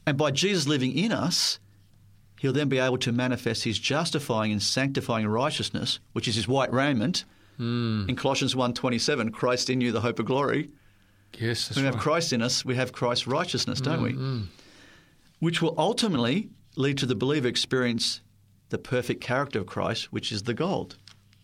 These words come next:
Speaker 2: Uh, amen, I agree, yes,
Speaker 1: Of
Speaker 2: beautiful.
Speaker 1: which the Ten Commandments are a transcript of his character.
Speaker 2: Character,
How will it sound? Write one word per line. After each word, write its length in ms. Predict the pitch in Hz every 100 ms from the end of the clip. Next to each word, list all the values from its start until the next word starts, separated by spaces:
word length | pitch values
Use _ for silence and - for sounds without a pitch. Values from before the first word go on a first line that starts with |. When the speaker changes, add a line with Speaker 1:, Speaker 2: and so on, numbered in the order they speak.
| _ - - - - - - -
Speaker 2:
Uh, 220 | 135 120 139
amen, 320 | 123 120 117
I 140 | 104 104
agree, 400 | 104 107 104 87
yes, 300 | 117 104 -
Speaker 1:
Of 80 | -
Speaker 2:
beautiful. 280 | 113 127 123
Speaker 1:
which 240 | 175 -
the 100 | 135
Ten 240 | 135 165
Commandments 600 | 165 123 139 165 123 139 - -
are 140 | 113
a 40 | 107
transcript 680 | - 117 117 117 110 107 -
of 160 | 104 98
his 180 | 101 -
character. 460 | - 92 110 101
Speaker 2:
Character, 140 | 87